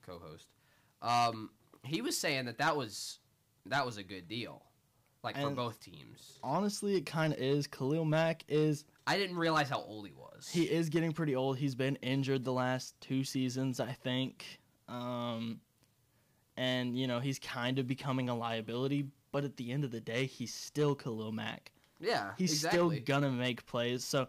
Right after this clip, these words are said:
Speaker 1: Him University.
Speaker 2: I, I think the Chargers here, I mean, with Khalil Mack and Joey Bosa on defense,
Speaker 1: Yeah.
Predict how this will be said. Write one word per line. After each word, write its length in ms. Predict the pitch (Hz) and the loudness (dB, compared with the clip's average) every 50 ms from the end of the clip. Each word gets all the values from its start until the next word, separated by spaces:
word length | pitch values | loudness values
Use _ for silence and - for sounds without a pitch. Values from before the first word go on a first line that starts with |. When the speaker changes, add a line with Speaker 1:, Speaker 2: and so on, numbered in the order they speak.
| - _ | -4 _
Speaker 1:
Him 280 | - - 196 220 226 226 | -4 0 2 2 2 2
University. 760 | 220 214 214 180 139 135 131 127 - - 107 82 78 85 - - _ | 0 -2 -2 0 0 0 -2 -2 -4 -6 -10 -10 -12 -14 -16 -14 _
Speaker 2:
I, 380 | - - 127 135 147 147 143 139 - | -6 -2 0 2 4 4 4 4 2
I 80 | 147 | 0
think 300 | 156 - 185 185 160 151 | 0 2 0 0 0 0
the 80 | - 143 | -2 -2
Chargers 1000 | 131 - - - 151 143 151 165 156 143 160 165 160 160 160 156 156 - - - - _ _ _ _ _ _ _ _ _ _ _ _ _ _ _ _ _ | -2 0 -2 0 2 2 4 2 4 4 2 4 4 4 2 0 -2 -8 -10 -12 -16 _ _ _ _ _ _ _ _ _ _ _ _ _ _ _ _ _
here, 400 | - - 160 160 156 151 139 - - | -8 -2 2 4 4 4 4 2 -2
I 160 | - 120 131 | -6 -4 -2
mean, 300 | 139 135 127 120 117 - - _ | 0 0 0 0 -2 -4 -10 _
with 360 | - - 127 147 135 123 - - | -12 -4 0 0 0 0 -4 -10
Khalil 440 | - - 156 147 139 156 165 165 | -10 -4 -2 0 2 2 2 2
Mack 440 | 151 131 120 113 123 135 139 - - _ _ - | 0 0 0 -2 -2 -2 -4 -6 -10 _ _ -6
and 360 | - 123 131 143 151 151 147 139 | -4 0 2 4 4 4 4 2
Joey 320 | 127 127 127 139 143 139 | 2 2 2 4 4 2
Bosa 460 | 123 117 120 120 127 143 143 - 160 | 2 2 0 0 0 0 2 0 2
on 180 | 151 147 139 120 | 2 2 2 0
defense, 480 | 120 127 131 135 - 175 175 - 107 | 2 0 0 0 0 0 0 0 0
Speaker 1:
Yeah. 280 | 101 101 98 95 92 92 | -2 -4 -6 -8 -8 -10